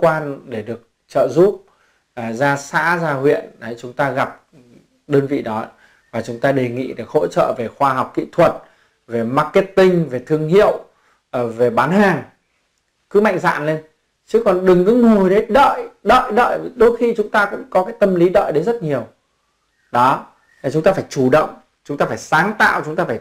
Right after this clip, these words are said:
tự động học tập. Internet nó cho phép chúng ta gặp được các cái chuyên gia hàng đầu thế giới, hàng đầu Việt Nam. Ví dụ như cái khóa học này chính là cách mà các bạn có thể thấy là, à, tiếp cận với marketing online rất là chuyên nghiệp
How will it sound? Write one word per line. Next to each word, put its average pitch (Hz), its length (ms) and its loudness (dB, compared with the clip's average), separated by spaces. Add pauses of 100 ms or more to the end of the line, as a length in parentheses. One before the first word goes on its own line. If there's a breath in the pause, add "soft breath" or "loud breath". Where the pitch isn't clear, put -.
(140)
tự 170 200 4
động 170 280 0
học - 300 -10
tập. 190 280 -2 (440 soft breath)
Internet 208 680 2
nó 214 60 -6
cho 196 180 -2
phép 208 180 -4
chúng 170 120 -6
ta 170 300 2 (140)
gặp 156 320 -2
được 139 300 2
các 180 160 -8
cái 185 120 -8
chuyên 170 220 4
gia 160 200 2
hàng 135 220 -6
đầu 123 220 0
thế 135 120 4
giới, 147 300 4 (380 soft breath)
hàng 131 200 -4
đầu 131 140 2
Việt 127 140 0
Nam. 156 220 -2
Ví 208 80 4
dụ 247 100 2
như 214 120 4
cái 233 160 -2
khóa 180 120 4
học 202 180 0
này 151 200 0
chính 160 120 -8
là 185 80 -2
cách 196 300 -2
mà 147 60 -4
các 156 140 -6
bạn 156 200 0
có 143 60 -8
thể 135 120 -8
thấy 120 140 -4
là, 151 80 -4
à, 135 300 -2 (320 loud breath)
tiếp 202 160 4
cận 151 160 2
với 143 80 2
marketing 160 380 0
online 147 520 0 (100)
rất 185 140 -4
là 170 80 0
chuyên 156 280 2
nghiệp 143 180 2